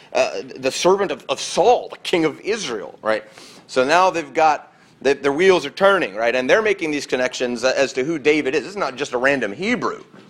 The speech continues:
This is David. This is the guy who was the servant of Saul and who fought many battles,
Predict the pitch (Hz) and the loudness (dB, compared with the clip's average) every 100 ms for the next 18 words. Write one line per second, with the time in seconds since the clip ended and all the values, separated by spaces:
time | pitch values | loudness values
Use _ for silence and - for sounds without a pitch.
0 | _ _ - 269 - 127 98 - - _ | _ _ -2 -2 -2 -8 -8 -12 -16 _
1 | _ _ _ _ _ - 226 262 - - | _ _ _ _ _ 0 2 2 -2 -14
2 | _ 180 220 208 170 - - - _ 139 | _ 0 0 -2 -6 -10 -20 -20 _ -6
3 | 110 160 185 202 190 170 143 139 110 113 | 0 0 2 0 -2 -4 -2 -2 -2 -10
4 | - 185 208 175 127 123 123 113 - - | -2 2 4 2 0 2 2 2 -4 -20
5 | - _ _ _ - - 170 226 113 85 | -20 _ _ _ -8 2 6 6 4 -4
6 | 95 104 135 117 - - _ - 160 143 | -8 -4 -4 -4 -12 -20 _ 0 2 2
7 | 131 139 170 160 143 127 _ _ 135 160 | 0 -2 0 0 -4 -8 _ _ 2 2
8 | 165 147 123 - | 2 -2 -4 -12